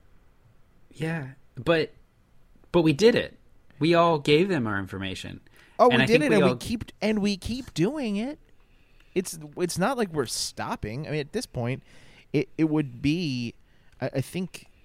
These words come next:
Speaker 2: it, it was, it was the Gizmodo Special Projects desk that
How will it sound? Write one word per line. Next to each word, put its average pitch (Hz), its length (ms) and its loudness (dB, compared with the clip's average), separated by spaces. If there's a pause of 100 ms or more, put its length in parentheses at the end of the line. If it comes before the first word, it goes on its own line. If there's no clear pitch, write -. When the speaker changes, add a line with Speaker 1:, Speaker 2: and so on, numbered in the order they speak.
Speaker 2:
it, 110 140 -8
it 135 80 -2
was, 127 420 -4
it 131 140 -8
was 120 160 -12
the - 100 -18
Gizmodo 123 500 -4
Special 110 300 -8
Projects 110 500 -8
desk - 460 -12
that 101 160 -8